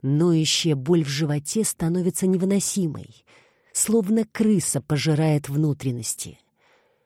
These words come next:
Сара кладет голову на колени и сидит совсем неподвижно в этой темноте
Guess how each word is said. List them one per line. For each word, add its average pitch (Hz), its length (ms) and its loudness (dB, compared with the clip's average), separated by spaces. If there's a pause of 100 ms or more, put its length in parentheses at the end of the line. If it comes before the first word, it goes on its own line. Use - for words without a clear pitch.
Сара 147 460 4
кладет 143 560 0
голову 139 520 2
на 139 220 0
колени 147 840 -2 (360)
и 226 120 2
сидит 226 400 0
совсем 226 600 0
неподвижно 170 840 -2
в 123 120 -6
этой 147 280 -2
темноте 147 840 -2